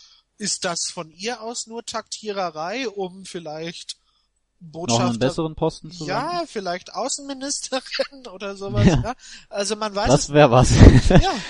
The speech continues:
Speaker 1: das wär was. Madam Secretary <laughs> Claire
Speaker 2: Ja, die
Speaker 1: Underwood.
Speaker 2: Frau vom Präsidenten
Speaker 1: Ja.
Speaker 2: ist Außenministerin.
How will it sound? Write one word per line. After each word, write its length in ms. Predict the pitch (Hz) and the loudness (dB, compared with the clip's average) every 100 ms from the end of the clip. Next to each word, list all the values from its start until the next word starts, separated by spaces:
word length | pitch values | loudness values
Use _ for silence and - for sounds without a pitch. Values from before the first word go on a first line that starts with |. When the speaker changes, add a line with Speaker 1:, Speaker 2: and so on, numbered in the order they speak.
| - | -8
Speaker 1:
das 220 | 220 - | -8 -8
wär 120 | 277 | -8
was. 200 | 190 143 - | -8 -10 -12
Madam 240 | 170 202 226 | -10 -10 -8
Secretary 840 | - 220 262 226 247 233 - 240 - | -6 -6 -8 -10 -8 -10 -10 -12 -12
<laughs> 80 | - | -18
Claire 400 | - 185 185 196 | -12 -8 -4 -2
Speaker 2:
Ja, 160 | 120 - 127 | -2 -4 -14
die 60 | |
Speaker 1:
Underwood. 240 | 117 123 180 | -8 -8 -6
Speaker 2:
Frau 340 | 151 135 147 | -4 -2 -2
vom 260 | 135 131 131 | -6 -10 -6
Präsidenten 520 | 131 123 117 127 131 | -6 -6 -6 -6 -8
Speaker 1:
Ja. 60 | 117 | -8
Speaker 2:
ist 40 | |
Außenministerin. 880 | 104 107 113 104 104 - 110 107 | -10 -10 -14 -16 -16 -16 -16 -16